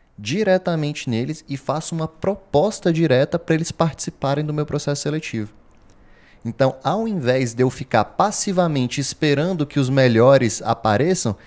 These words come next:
eu não, eu como empresa não quero correr o risco de um profissional muito bom eu perder ele porque ele não viu a vaga,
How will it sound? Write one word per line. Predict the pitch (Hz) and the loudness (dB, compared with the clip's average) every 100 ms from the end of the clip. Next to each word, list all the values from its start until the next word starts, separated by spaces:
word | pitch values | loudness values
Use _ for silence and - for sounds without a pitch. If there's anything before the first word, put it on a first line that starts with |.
| - - | -20 -6
eu | 190 | -4
não, | 233 - | -2 0
eu | 175 | 2
como | - 190 | 2 0
empresa | 175 151 165 156 | 0 2 2 4
não | 175 | 2
quero | 180 156 156 | 2 2 2
correr | 156 139 | 2 4
o | 135 | 2
risco | 107 - - - - - - | 0 -4 -6 -12 -20 -20 -18
de | - 135 | -2 0
um | |
profissional | 139 143 - 135 131 | 2 0 0 0 2
muito | 131 147 185 175 | 0 -2 -2 -2
bom | 120 120 143 - | 2 4 2 0
eu | 120 | -6
perder | 120 135 117 120 | -2 -2 0 0
ele | 123 123 | 0 -2
porque | 127 135 | -4 -4
ele | 120 | -2
não | 117 | -2
viu | 107 | 0
a | 110 | 0
vaga, | 92 123 190 | 0 0 -2